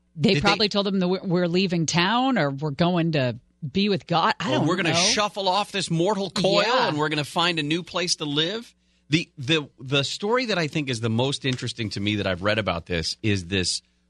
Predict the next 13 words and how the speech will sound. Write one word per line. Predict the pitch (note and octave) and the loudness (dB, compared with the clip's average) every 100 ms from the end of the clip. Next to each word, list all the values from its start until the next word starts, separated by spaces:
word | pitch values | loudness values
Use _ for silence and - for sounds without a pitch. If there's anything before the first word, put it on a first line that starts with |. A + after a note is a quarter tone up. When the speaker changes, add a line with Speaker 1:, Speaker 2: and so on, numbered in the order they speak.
| _ - | _ -2
Speaker 2:
former | E3+ F3 E3 | 0 2 0
family | B2 - C3+ C#3 B2+ G#2 | -4 -4 -4 -2 -2 -2
friend, | - A2+ F2+ | 0 0 0
this | F2 | -2
former | - C#3+ A2 | -4 -4 -2
childhood | - B2+ A#2+ A2+ A2+ F2+ | -2 0 0 -2 -4 -6
friend | - G#2+ E2 D#2+ - _ _ - | -2 -2 -2 -6 -12 _ _ -2
of | A2+ A2 G#2 F2+ | 2 2 0 -4
some | - D#3 D3 D3 | -4 0 0 0
of | A#2 | -2
the | G2+ | -4
Turpin | - B2 G#2+ F#2+ | -4 -4 -4 -6
kids | F2+ F#2 E2 - | -4 -2 -2 -6